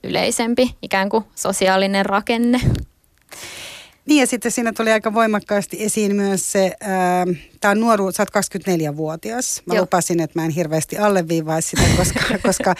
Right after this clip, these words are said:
Speaker 2: tätä kirjaa lukiessa en miettinyt sekuntiakaan sun ikää.
Speaker 1: Ihanaa.
Speaker 2: Se, se on siis ehdot-, ehdottomasti sellainen, oikeastaan, ja tää on inhottavaa sanoa näin, mut oikeastaan on yllättynyt, että sä oot niin nuori, koska tää on, tässä on monta asiaa kuvattu todella kypsästi ja hienosti,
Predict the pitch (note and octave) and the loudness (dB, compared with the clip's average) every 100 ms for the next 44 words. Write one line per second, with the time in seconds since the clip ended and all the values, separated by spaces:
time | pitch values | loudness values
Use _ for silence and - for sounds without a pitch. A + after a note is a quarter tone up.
0 | - - - G3 F#3+ A#3+ A3 F#3 D#3+ D#3 | -6 -14 -4 0 0 2 4 4 0 -4
1 | E3 D#3+ - F3+ F3 E3+ D3+ E3 E3+ - | -4 -4 -4 -4 0 0 -2 -2 -2 0
2 | F3 D#3+ D#3+ - - F#3+ F#3 F3+ F3+ E3+ | -2 -2 -8 -10 -10 -8 -6 -6 -6 -8
3 | E3+ F#3+ F3+ F#3+ - A#3+ B3+ G3 E3+ D3+ | -6 -2 -2 -4 -6 -4 -2 0 0 -2
4 | F3 G3+ F#3+ F3+ - - E3+ - F#3 F3 | 2 2 2 0 -6 -4 -2 4 4 4
5 | - - F#3+ E3+ - D#3+ E3+ - - E3 | -2 -2 0 0 -4 -4 -4 -4 -4 -2
6 | E3 E3 - - - - A#3 A3+ A3+ - | -2 -4 -10 -18 -16 0 0 4 2 2
7 | G#3 G3 - - - - - - _ F#3+ | 2 0 -4 -14 -14 -16 -18 -20 _ -4
8 | A3+ A3 A3 B3 F3+ E3 F3 D#3+ D#3+ F#3 | 2 2 2 0 0 -2 -4 -4 -4 -2
9 | E3+ E3 E3 F3 F3+ F#3+ G#3 G3 G3 - | -2 -2 -2 -2 -2 -2 -2 -2 -2 0
10 | G3+ G#3+ A3+ A3+ F#3+ - F#3+ F#3 E3+ G3 | 0 0 -2 0 0 -2 -4 -2 -2 -2
11 | F#3 G3+ G3+ G#3+ F#3+ E3+ D#3+ E3 - F3 | 0 0 0 2 2 2 -4 -8 -6 -6
12 | D#3+ D#3+ E3 E3 F3+ E3+ F#3 F3+ - F3 | -4 -2 -4 -4 -4 -2 0 -2 -2 0
13 | G3 F3 D#3+ D3+ F3 D#3 - F3+ D#3+ - | 2 4 2 0 0 -2 -2 -2 -2 -2
14 | E3+ - E3+ D#3+ E3+ - D#3 D#3+ - F3+ | -4 0 0 0 -2 -6 -6 -6 -8 -6
15 | F3 D3+ D3+ G#3+ - E4+ C#4+ | -6 -6 -4 -6 0 0 0